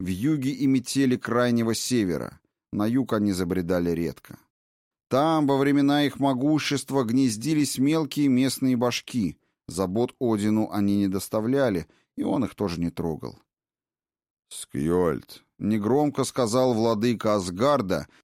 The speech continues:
не сомневаясь, что маг с вытатуированными на черепе драконами слышит каждое его слово. "Мы возвращаемся".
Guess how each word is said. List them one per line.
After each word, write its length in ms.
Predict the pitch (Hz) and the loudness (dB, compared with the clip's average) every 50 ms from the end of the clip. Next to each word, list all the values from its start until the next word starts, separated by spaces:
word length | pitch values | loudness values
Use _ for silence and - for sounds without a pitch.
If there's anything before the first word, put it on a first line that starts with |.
| _ _ _ _ _ _ _ _ _ _ _ | _ _ _ _ _ _ _ _ _ _ _
не 220 | - 95 101 107 110 | -4 -2 0 0 0
сомневаясь, 800 | - - 127 127 127 127 131 127 127 147 160 170 160 143 120 - | -2 -2 0 2 2 4 2 2 2 2 2 4 2 2 0 -2
что 320 | - - - - 120 110 | -4 -6 -4 -2 0 0
маг 540 | 104 110 120 143 156 170 165 - - - - - | 2 2 4 4 2 0 -2 -4 -12 -16 -14 -12
с 160 | - - - | -10 -6 -4
вытатуированными 1040 | 117 107 139 170 175 165 165 139 - 156 151 147 151 151 139 143 139 139 143 143 143 | -2 0 0 0 0 0 -4 -2 0 0 2 2 2 4 4 4 4 4 4 4 4
на 180 | 135 139 139 131 | 4 2 2 0
черепе 440 | - - 139 143 131 127 - - 123 | 0 0 0 2 2 2 0 -2 0
драконами 680 | 113 123 123 120 - - 120 127 131 127 123 120 123 | 2 2 0 0 0 -2 0 2 2 2 2 2 0
слышит 520 | 113 - - 104 101 101 95 - - 98 - | -2 -4 -4 -2 -2 -2 -2 -4 -6 -8 -6
каждое 460 | - 92 90 90 87 80 82 90 87 | -4 -2 -2 -2 -2 -4 -2 -2 -2
его 220 | 82 87 87 87 | 0 -2 -2 -2
слово. 560 | - - - 92 92 87 78 67 64 - - _ _ _ _ _ _ _ _ _ _ _ _ _ _ _ _ _ _ - | -4 -6 -6 -2 -2 -2 -2 -4 -6 -12 -14 _ _ _ _ _ _ _ _ _ _ _ _ _ _ _ _ _ _ -12
"Мы 320 | 53 62 73 76 76 73 71 | -10 -8 -6 -6 -6 -6 -6
возвращаемся". 1200 | 69 71 69 69 67 69 71 71 - - - - 87 80 71 65 - - - - - - - | -8 -8 -8 -8 -8 -6 -6 -6 -4 -6 -4 -2 -2 -4 -4 -6 -10 -12 -12 -12 -12 -12 -12